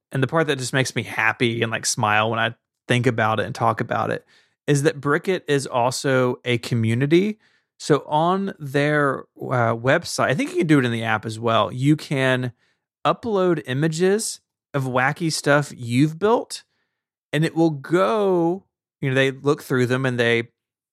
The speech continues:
uh, I guess they approve. I'm sure they, they have some sort of process there, but they end up in their library of things you can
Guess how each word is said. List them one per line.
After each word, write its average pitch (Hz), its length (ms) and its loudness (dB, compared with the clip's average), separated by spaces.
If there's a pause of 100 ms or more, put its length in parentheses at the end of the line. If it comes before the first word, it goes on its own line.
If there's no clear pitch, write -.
(160)
uh, 113 360 2 (240)
I 117 80 -2
guess 113 220 -2
they 117 120 2
approve. 110 420 0
I'm 107 120 -2
sure 117 160 -6
they, 104 260 -6
they 123 80 -8
have 117 140 -10
some 123 120 -8
sort 123 140 -6
of 127 60 -12
process 117 400 0
there, 120 220 0 (440)
but 139 140 -4
they 139 140 4
end 180 300 -4
up 160 360 0
in 151 340 0
their 131 320 2
library 117 760 -2
of 123 120 2
things 127 560 0
you 117 140 0
can 107 400 -4